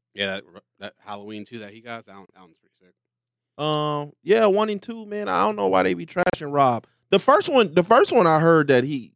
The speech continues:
Speaker 2: he really had a, um, they was really fucking with the first one. It was the second one that people really wasn't, uh, rolling with. But out of the Halloween series,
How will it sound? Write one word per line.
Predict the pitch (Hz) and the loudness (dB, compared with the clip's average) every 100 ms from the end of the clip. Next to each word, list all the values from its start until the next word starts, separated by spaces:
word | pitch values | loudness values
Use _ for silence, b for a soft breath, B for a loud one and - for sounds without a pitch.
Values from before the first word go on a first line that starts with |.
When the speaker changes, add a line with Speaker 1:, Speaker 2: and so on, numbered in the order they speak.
| _ _ | _ _
Speaker 2:
he | 165 151 131 | -18 -16 -14
really | 151 165 131 | -14 -12 -10
had | 143 127 | -6 -6
a, | 95 | -6
um, | 104 107 95 90 _ _ _ _ _ _ _ | -14 -20 -20 _ _ _ _ _ _ _ _
they | 160 | -2
was | 208 160 | 0 0
really | 170 160 | 0 0
fucking | 151 185 175 | -2 -8 -8
with | 135 | -10
the | - | -10
first | - 143 156 | -2 0 0
one. | 131 131 | -4 -4
It | |
was | 147 110 | -4 -6
the | 107 | -8
second | 156 175 151 | -6 -6 -8
one | 131 | -12
that | 120 117 | -12 -10
people | 135 123 | -12 -10
really | 117 113 117 | -12 -10 -10
wasn't, | 117 107 101 _ _ _ _ _ | -10 -12 -16 _ _ _ _ _
uh, | 104 95 | -8 -6
rolling | 90 127 180 127 110 | -2 2 4 2 0
with. | 104 95 | -6 -4
But | 107 98 - _ _ _ _ _ _ _ - | -2 -2 -4 _ _ _ _ _ _ _ -2
out | 156 185 | 2 4
of | |
the | 131 | 4
Halloween | 156 208 202 196 180 | 4 4 2 0 -4
series, | - 190 143 | -4 -2 0